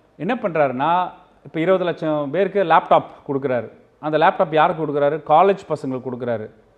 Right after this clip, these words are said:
காலேஜ்ல ஏழு புள்ளி ஐந்து விழுக்காடு அரசாங்க பள்ளியில வந்த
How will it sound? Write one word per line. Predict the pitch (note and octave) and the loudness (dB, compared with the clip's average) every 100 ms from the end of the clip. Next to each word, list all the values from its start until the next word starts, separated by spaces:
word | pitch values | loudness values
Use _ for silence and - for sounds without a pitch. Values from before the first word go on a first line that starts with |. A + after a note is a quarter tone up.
| _ _ - | _ _ 4
காலேஜ்ல | F3 F#3+ E3 E3 D#3+ | 6 6 0 -4 -2
ஏழு | D#3 G3 | 2 2
புள்ளி | F#3+ F3+ | 0 -4
ஐந்து | D#3 D#3 D3 | -2 -2 -6
விழுக்காடு | D#3 F3 F3+ E3 E3+ G3+ G3+ - _ _ _ - | -6 -4 0 0 0 -4 -8 -20 _ _ _ -4
அரசாங்க | C#3 E3 F#3 F3+ | -2 0 -2 -2
பள்ளியில | F3+ D#3 D3+ C#3+ C#3+ C#3 C3 A#2+ A#2 - | -4 -2 -2 0 2 2 0 -2 -4 -10
வந்த | C#3 C#3+ D3 G#3 B3 G#3+ | -8 -8 0 2 2 -6